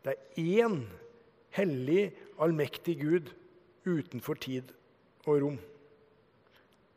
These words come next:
Å elske, det er et handlingsord.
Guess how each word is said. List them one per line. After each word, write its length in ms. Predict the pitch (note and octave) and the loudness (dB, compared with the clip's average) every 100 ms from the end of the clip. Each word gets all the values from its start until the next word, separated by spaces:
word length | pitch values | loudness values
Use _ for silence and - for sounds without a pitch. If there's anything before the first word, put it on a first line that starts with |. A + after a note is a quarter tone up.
| - - - - | -20 -20 -20 -10
Å 100 | D3 - - | -8 -8 0
elske, 640 | A#3 G3 A#2+ - - C4 G3 - - - _ _ _ _ _ _ _ _ _ _ _ _ _ _ _ - | 2 2 0 -6 -6 -2 -2 -4 -20 -20 _ _ _ _ _ _ _ _ _ _ _ _ _ _ _ -2
det 140 | G#3 G3 | 4 6
er 100 | G3+ | 4
et 140 | - | 2
handlingsord. 840 | A3+ F#3 A#2+ B2 C3+ - G3+ A3 | 0 0 -2 -4 -6 -6 -2 -2